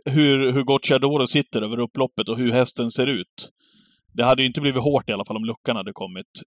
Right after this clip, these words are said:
Eh, Sun Motör, Best of Dream Trio, Örnas Prins och Brambling i all ära, men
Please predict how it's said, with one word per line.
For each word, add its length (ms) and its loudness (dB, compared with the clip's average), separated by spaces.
Eh, 500 -14
Sun 240 -2
Motör, 380 -4
Best 240 -6
of 80 -6
Dream 220 -6
Trio, 280 -4
Örnas 360 -6
Prins 300 -6
och 80 -8
Brambling 480 -4
i 60 -6
all 200 -2
ära, 300 0
men 200 -12